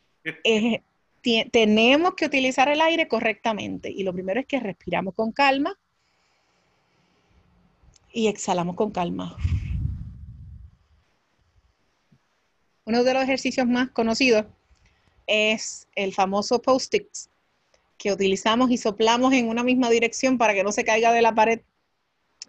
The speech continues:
Speaker 2: A mí
Speaker 1: Ajá.
Speaker 2: me encantaba.
Speaker 1: <laughs>
Speaker 2: No. Yo decía, "Pero es que nunca se va a quedar quieto". Claro, con el paso de los días,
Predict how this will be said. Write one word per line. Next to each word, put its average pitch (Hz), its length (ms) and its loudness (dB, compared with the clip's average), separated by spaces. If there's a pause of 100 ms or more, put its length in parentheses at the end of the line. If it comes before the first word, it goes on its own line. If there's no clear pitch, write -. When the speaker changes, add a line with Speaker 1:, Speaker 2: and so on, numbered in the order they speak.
(100)
Speaker 2:
A 151 180 -6
mí 190 80 -2
Speaker 1:
Ajá. 196 80 0
Speaker 2:
me 196 80 -4
encantaba. 180 920 0 (720)
Speaker 1:
<laughs> - 720 -10
Speaker 2:
No. 202 340 0 (680)
Yo 254 140 2
decía, 262 340 2
"Pero 262 140 2
es 269 60 -2
que 370 120 0
nunca 339 320 0
se 349 120 4
va 330 80 4
a 349 40 2
quedar 349 300 4
quieto". 359 640 2
Claro, 208 280 2
con 208 160 0
el 208 120 -2
paso 208 400 2
de 254 80 4
los 254 180 0
días, 269 300 2